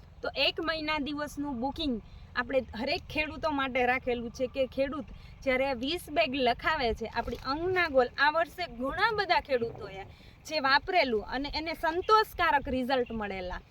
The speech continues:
અને આપણી સિસ્ટમ એક જ છે કે આપણે ફાર્મરને ક્યારેય એવું નથી કહેતા કે આખામાં વાપરો. પહેલા વર્ષનો જે નવા ફાર્મર છે,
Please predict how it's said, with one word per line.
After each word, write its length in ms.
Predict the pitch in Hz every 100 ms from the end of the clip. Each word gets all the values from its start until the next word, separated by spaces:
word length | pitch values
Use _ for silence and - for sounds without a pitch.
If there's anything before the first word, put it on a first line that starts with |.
| - -
અને 140 | 233 269 -
આપણી 340 | 269 - 392
સિસ્ટમ 500 | - 311 - 262 247 -
એક 320 | 294 - 339
જ 20 |
છે 280 | 220 - 214
કે 100 | 214
આપણે 300 | 220 247 277
ફાર્મરને 520 | 311 277 262 269 262
ક્યારેય 480 | 247 302 285 403 494
એવું 200 | 403 339
નથી 220 | 269 254
કહેતા 340 | 233 233 - 311
કે 400 | - - - 285
આખામાં 500 | 294 - 330 285 233
વાપરો. 380 | 214 220 208 214
પહેલા 320 | 262 269 302 302
વર્ષનો 480 | 294 269 294 285
જે 160 | 262 277
નવા 360 | 247 247 277 320
ફાર્મર 440 | 311 277 277 254
છે, 200 | 254 226